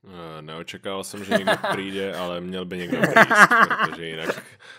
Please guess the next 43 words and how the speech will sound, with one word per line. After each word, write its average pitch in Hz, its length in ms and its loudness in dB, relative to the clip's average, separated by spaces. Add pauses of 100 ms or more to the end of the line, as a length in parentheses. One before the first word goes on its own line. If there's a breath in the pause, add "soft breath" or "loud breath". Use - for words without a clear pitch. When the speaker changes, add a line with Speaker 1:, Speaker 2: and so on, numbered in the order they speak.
(240 loud breath)
Speaker 1:
jinak 95 280 -4
je 101 80 -2
Barcelona 92 520 -4
solidně 92 500 -4
v - 120 -20
prdeli, 80 560 0
jo. 76 260 -4
Alba 90 400 -2
za 92 220 -2
dva 92 240 0
roky 101 420 0
bude 98 360 4
vozíčkář 95 960 2
Speaker 2:
<laughs> - 60 -20 (320 loud breath)
Speaker 1:
a 90 540 -2 (180)
Piqué, 104 380 2
ty 101 140 -4
vole, 101 300 2
bude 98 240 0
chodit 98 200 -4
do 101 100 0
berlích, 90 540 2
jo, 85 180 -2
možná 90 300 -4
do 90 120 -2
Kauflandu 87 520 2
pro 85 180 0
housky, 80 360 -4
vole, 71 280 -6
ale 82 240 0
jako 85 180 -2
to 90 160 -6
je 90 120 -2
všechno, 87 280 -8
co 90 100 -12
ty 92 120 -2
hráči 92 360 0
reálně 90 400 2
můžou 92 300 -2
už 90 140 -4
nabídnout, 92 500 -4
jo. 69 140 -6
Speaker 2:
Mhm. 120 80 -10